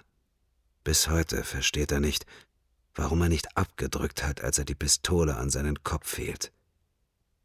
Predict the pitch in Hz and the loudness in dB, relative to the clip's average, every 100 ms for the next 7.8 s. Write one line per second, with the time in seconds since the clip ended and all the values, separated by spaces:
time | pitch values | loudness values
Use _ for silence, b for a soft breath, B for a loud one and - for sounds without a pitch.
0 | _ _ - 71 76 78 80 82 71 80 | _ _ -4 0 2 2 0 0 2 2
1 | 78 - 78 78 76 82 80 76 - 78 | 2 2 2 2 2 0 0 0 -2 -4
2 | 73 78 73 - _ _ _ _ _ _ | -2 -2 -4 -6 _ _ _ _ _ _
3 | 76 87 90 - 69 - 62 67 - - | 4 6 6 4 2 0 0 0 2 2
4 | - 76 - 80 85 71 - 76 - 87 | 4 2 4 4 4 2 0 2 4 4
5 | 90 - 71 87 90 - - 69 82 85 | 2 2 2 2 2 -2 -4 0 2 4
6 | - 87 - 64 57 - - 69 - 65 | 4 4 4 2 2 0 2 0 2 2
7 | 65 57 52 62 - 69 - 69 | 2 2 2 0 2 2 4 2